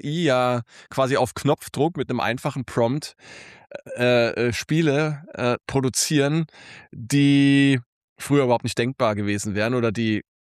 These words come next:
Monate oder sogar Jahre an Entwicklungsaufwand erfordert hätten. Ja, und gerade mit Opus fünf,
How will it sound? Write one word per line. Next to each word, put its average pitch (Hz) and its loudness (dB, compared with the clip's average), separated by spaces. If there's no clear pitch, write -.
Monate 131 2
oder 110 0
sogar 110 -2
Jahre 117 0
an 113 0
Entwicklungsaufwand 104 -4
erfordert - -8
hätten. 101 -12
Ja, 113 -2
und 104 -8
gerade 147 -2
mit 135 -4
Opus - 0
fünf, 202 -2